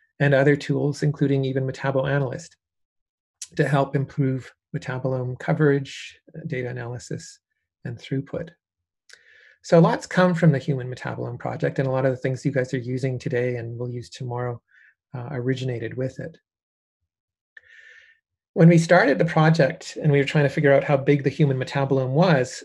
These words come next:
the only databases we could resort to were keg and Human Psych. And at the time,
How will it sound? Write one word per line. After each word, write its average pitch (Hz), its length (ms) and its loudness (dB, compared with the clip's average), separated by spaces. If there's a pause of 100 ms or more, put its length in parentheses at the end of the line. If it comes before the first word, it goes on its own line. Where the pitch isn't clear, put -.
the 151 120 0
only 175 200 4
databases 139 680 0
we 131 80 -2
could 123 180 -8
resort 151 380 0
to 135 180 -2
were 123 320 -4
keg 151 360 -2
and 123 120 -6 (220)
Human 143 400 2
Psych. - 300 -12 (880)
And 147 80 4
at 139 80 2
the 160 80 -2
time, 160 580 2